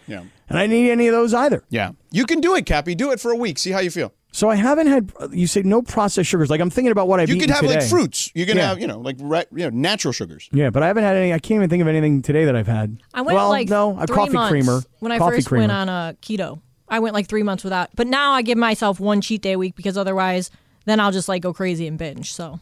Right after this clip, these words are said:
Speaker 1: Yeah.
Speaker 3: like, once a week, I, I'll eat some candy.
Speaker 1: Grapes are good for you in the sense of, like, they're filling.
Speaker 3: Yeah,
Speaker 1: Because
Speaker 3: but
Speaker 1: they're,
Speaker 3: there,
Speaker 1: they're
Speaker 3: there's a lot of sugar
Speaker 1: No,
Speaker 3: in
Speaker 1: I know, but
Speaker 3: grapes.
Speaker 1: it's natural sugar. There's a different, processed sugar is really what gets you, I think, from a weight standpoint. Because, so I, I, I looked up, like,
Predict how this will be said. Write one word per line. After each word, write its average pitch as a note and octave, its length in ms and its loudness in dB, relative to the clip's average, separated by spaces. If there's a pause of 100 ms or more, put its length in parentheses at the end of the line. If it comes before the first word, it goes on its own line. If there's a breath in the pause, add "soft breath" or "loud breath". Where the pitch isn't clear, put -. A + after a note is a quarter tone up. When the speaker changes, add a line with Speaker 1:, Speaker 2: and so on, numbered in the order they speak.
Speaker 1:
Yeah. F2+ 260 -10
Speaker 3:
like, A3 120 -4
once C#4 240 0
a A3+ 60 0
week, G#3+ 200 -2
I, F3+ 360 -2
I'll G#3 200 2
eat G#3 220 -4
some F3 120 -6
candy. E3 200 -4
Speaker 1:
Grapes B3 340 2
are F#3+ 100 2
good E3+ 220 0
for G#3 120 -8
you G#3 160 -2
in F3+ 120 -2
the D3 80 2
sense C#3+ 340 -2
of, C3+ 160 -4
like, A#2 460 -2
they're A#2+ 200 -4
filling. C3 420 -4 (240)
Speaker 3:
Yeah, A#3+ 180 -2
Speaker 1:
Because A3+ 40 -2
Speaker 3:
but C4 140 2
Speaker 1:
they're, C4+ 80 2
Speaker 3:
there, B3 80 -4
Speaker 1:
they're B3 100 0
Speaker 3:
there's C#4 140 0
a B3+ 40 0
lot G#3 600 2
of F3+ 80 -4
sugar F3+ 240 -6
Speaker 1:
No, G#3 80 0
Speaker 3:
in G#3 60 2
Speaker 1:
I G3 40 0
know, G#3+ 140 0
but D3+ 140 0
Speaker 3:
grapes. - 20 -2
Speaker 1:
it's D#3 180 -2
natural D3+ 400 -2
sugar. G2+ 300 -8
There's D3+ 160 -2
a F#3 60 -4
different, A3 300 -6
processed C#4+ 400 0
sugar F3 220 0
is C#3+ 100 -2
really D#3 200 -2
what B2 160 -2
gets B2+ 240 -4
you, F2+ 100 -12 (100)
I B2+ 140 -2
think, A2+ 240 -8
from B2 160 -4
a G#2+ 140 -2
weight B2 320 -6
standpoint. G2 560 -8 (300 soft breath)
Because, D3 380 0
so E3+ 400 2
I, D#3 200 -2 (100)
I, F#3+ 220 -2 (520 soft breath)
I E3+ 180 0
looked G3+ 340 -4
up, A3 240 -2
like, D3+ 200 0